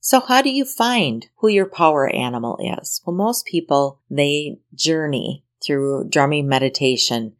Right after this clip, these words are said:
to find their power animal, or they work with shamanic practitioners to help them see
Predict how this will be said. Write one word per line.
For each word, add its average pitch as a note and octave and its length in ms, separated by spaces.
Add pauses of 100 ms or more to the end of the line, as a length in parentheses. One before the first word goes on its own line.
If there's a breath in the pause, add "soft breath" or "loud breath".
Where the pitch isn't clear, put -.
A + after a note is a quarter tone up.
to - 80
find C3+ 340
their B2 120
power B2 320
animal, A#2+ 640
or D3 120
they C#3+ 140
work C#3 340
with C3 120
shamanic C3 500
practitioners - 920
to C3+ 120
help C3+ 380
them B2 320 (240)
see D#3+ 840